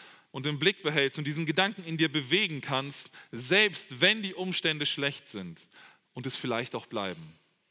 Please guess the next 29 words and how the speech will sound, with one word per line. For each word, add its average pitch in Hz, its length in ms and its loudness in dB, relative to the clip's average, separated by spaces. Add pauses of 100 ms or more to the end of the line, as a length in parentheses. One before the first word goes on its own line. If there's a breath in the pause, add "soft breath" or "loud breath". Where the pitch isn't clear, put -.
(960)
Jeremia 135 420 2
und 127 100 -4
Isa, 147 320 -2
ne, 143 300 -4
habe 135 140 -2
ich - 80 -4
ja 127 80 2
gesagt, 139 340 0
erlebten 135 340 0
siebzig 147 360 -2
Jahre 160 260 4
lang 139 180 -2
das 135 180 0
Leid. 139 360 0 (340 loud breath)
Und 156 160 2
auch 165 100 2
David 175 500 4
ging 180 240 4
durch 170 200 2
das 160 200 0
Tal 170 260 4
hindurch 156 640 2
des 131 160 -4
Todesschattens. 147 720 -2 (280 loud breath)
Hier 147 140 4
heißt 165 200 4
es 147 140 -2
nicht, 165 260 0
du 147 220 0